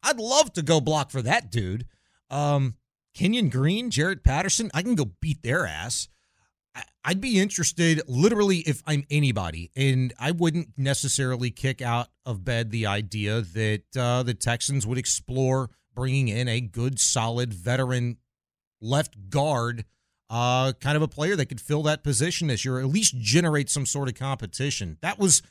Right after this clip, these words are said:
just one of the things that had crossed my mind in the, uh, early goings of thinking about all of this and what it means for the Texans in term-, in terms of who they could have their pick of.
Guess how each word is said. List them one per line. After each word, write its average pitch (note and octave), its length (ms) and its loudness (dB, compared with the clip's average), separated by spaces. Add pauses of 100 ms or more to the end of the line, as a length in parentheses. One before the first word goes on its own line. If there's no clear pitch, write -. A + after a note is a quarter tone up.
(500)
just C#4 240 -4
one A#3+ 140 4
of G#3 60 2
the F#3+ 80 2
things D#3+ 360 2
that C#3+ 100 0
had A#2+ 180 -4
crossed - 380 -4
my C3+ 160 0
mind A2 380 0 (360)
in B2+ 160 0
the, A#2 200 4
uh, G2+ 380 2 (320)
early E3+ 260 6
goings A2+ 540 0
of G#2 240 -4
thinking C3 440 -2
about G#2 240 -2 (120)
all C#3+ 400 2
of F2+ 100 -4
this G2 240 -2
and G#2 160 -4
what G#2+ 100 -2
it G2 120 -8
means G#2+ 320 -2
for G#2+ 100 -10
the F#2 100 -10
Texans G2 600 -4
in F#2+ 100 -4
term-, G#2+ 300 -6
in C#3+ 100 0
terms G#3+ 300 2
of F#3+ 100 -2
who G3+ 100 -4
they F3 140 0
could B2 220 -4
have C3+ 120 -4
their G#2+ 120 -4
pick - 280 -10
of. C2+ 200 -18